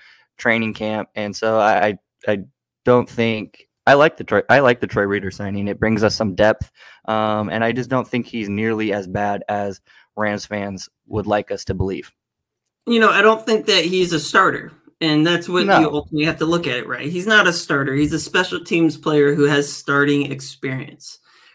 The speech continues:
Speaker 2: right? Experience being the, the primary thing there. He's got starting experience. He's not just a straight liability. He's just not a start. He's not a great player.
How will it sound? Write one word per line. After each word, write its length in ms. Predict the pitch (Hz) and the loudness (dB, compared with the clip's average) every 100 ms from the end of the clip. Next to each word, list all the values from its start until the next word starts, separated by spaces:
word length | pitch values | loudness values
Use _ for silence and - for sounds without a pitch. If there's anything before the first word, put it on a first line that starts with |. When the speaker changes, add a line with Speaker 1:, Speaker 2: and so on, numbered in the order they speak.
| - | -8
Speaker 2:
right? 400 | 143 135 139 - - _ _ | 0 2 0 -2 -16 _ _
Experience 840 | 160 160 - - 202 202 190 - - | -2 -2 -4 0 2 2 0 -2 -2
being 460 | 170 165 156 151 | 2 4 4 4
the, 340 | 143 147 147 139 | 4 2 2 -2
the 120 | 143 | -6
primary 560 | - 165 156 156 143 139 | -4 0 2 2 2 0
thing 220 | 139 135 | -2 -4
there. 120 | 135 | -4
He's 200 | 165 170 | -2 -2
got 220 | 190 175 | -2 -4
starting 500 | - - 175 180 160 | -6 -2 0 2 0
experience. 680 | 139 135 - 143 139 117 - | -2 -6 -6 -2 -2 -4 -6
He's 220 | 147 139 | -4 0
not 240 | 160 151 151 | 4 2 2
just 240 | 147 - | -2 -2
a 160 | - 135 | -2 -2
straight 640 | 135 - - 185 185 147 | -2 -8 -2 2 2 2
liability. 920 | 139 143 143 131 175 156 135 135 143 - _ | 2 2 2 2 4 4 2 -2 -6 -10 _
He's 180 | - 196 | -8 -6
just 160 | 247 349 | -4 2
not 160 | 311 | 2
a 40 | 233 | 2
start. 500 | - 262 269 147 - | -2 0 0 0 0
He's 180 | 156 | 0
not 220 | 165 180 180 | 4 4 2
a 40 | |
great 440 | 135 143 175 - | 0 2 2 2
player. 500 | - 147 131 151 214 | -4 -2 0 0 -2